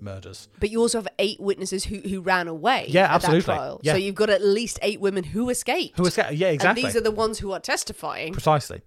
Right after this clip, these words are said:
Speaker 1: yeah. So they, they've said they've identified these eleven women,
Speaker 2: So it makes
Speaker 1: um,
Speaker 2: you think.
Speaker 1: three of whom are, are dead, eight of whom are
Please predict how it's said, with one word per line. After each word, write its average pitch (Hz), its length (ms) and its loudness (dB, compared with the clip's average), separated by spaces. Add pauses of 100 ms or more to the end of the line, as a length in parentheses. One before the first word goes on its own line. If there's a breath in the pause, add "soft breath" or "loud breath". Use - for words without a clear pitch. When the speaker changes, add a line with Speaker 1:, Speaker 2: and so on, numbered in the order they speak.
(140)
Speaker 1:
yeah. 127 140 -4 (160)
So 131 260 -4
they, 139 220 -2
they've 143 320 0
said 147 160 0
they've 139 180 0
identified 151 440 0
these 131 140 -6
eleven 127 440 0
women, 110 320 -8 (420 soft breath)
Speaker 2:
So - 140 -8
it 110 160 -2
makes 220 240 0
Speaker 1:
um, 208 60 -4
Speaker 2:
you 180 40 -4
think. 180 320 -4
Speaker 1:
three 170 300 2
of 156 100 0
whom 139 220 0
are, 107 300 -4
are 101 200 -8
dead, 160 280 0 (320 soft breath)
eight 139 240 -2
of 127 140 -4
whom 127 280 -2
are 110 400 -8